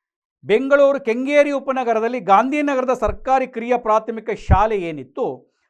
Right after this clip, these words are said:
ಅದು ಕಟ್ಟಡ ಶಿಥಿಲಾವಸ್ಥೆಯಾಗಿತ್ತು ಅಂತ ಸಾಕಷ್ಟು ಹೋರಾಟ ಆಯಿತು. ನಾವು ಸುದ್ದಿ ಮಾಡಿದ್ವಿ, ಅನೇಕರ ಜೊತೆಲಿ ಸೇರ್ಕೊಂಡಿದ್ರು. ಅದಾದ ಮೇಲೆ ಕಾಳಿಕಾಂಬ ದೇವಸ್ಥಾನ ಸ್ವಲ್ಪ ದಿವಸ ಆ ಶಾಲೆ ನಡೀಲಿಕ್ಕೆ ಅವಕಾಶ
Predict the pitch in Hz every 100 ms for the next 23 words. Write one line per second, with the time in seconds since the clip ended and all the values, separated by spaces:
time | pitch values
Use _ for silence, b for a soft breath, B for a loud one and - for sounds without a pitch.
0 | _ - 240 240 247 294 262 220 226 285
1 | 285 262 254 247 226 220 226 226 220 240
2 | 233 226 220 220 180 220 214 214 208 214
3 | 220 202 233 226 175 208 196 190 214 220
4 | 202 214 190 190 208 202 214 - 190 208
5 | 233 185 233 240 220 247 196 _ _ _
6 | _ _ 190 262 269 262 247 208 233 202
7 | 240 220 202 202 220 233 196 196 214 202
8 | 202 196 190 196 247 -